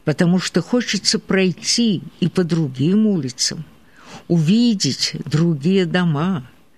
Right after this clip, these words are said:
ступить на другие камни, пусть менее знаменитые, но зато неповторимые, существующие только здесь,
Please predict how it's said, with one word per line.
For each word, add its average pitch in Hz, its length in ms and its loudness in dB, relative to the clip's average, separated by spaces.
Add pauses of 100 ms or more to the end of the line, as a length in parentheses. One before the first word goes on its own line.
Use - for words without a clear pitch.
(300)
ступить 202 640 0
на 202 100 4
другие 190 540 2
камни, 156 640 -2 (440)
пусть - 280 0
менее 202 560 4
знаменитые, 147 1000 0 (500)
но 160 200 4
зато 147 640 0
неповторимые, 151 1600 0 (380)
существующие 147 1200 0
только 139 440 -2
здесь, 160 720 -2